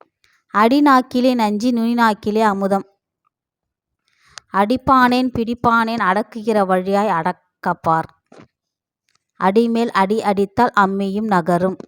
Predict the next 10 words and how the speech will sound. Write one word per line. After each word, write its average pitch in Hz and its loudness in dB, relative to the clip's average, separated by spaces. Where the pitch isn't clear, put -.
அடியாற்றால் 220 2
நுனி 202 -2
விழாது 190 0
இருக்குமா? 185 -4
அடிக்கு 247 0
உள்ளதுதான் 220 0
நடுவுக்கும், 226 -2
நடுவுக்கு 240 0
உள்ளதுதான் 208 0
நுனிக்கும். 202 -2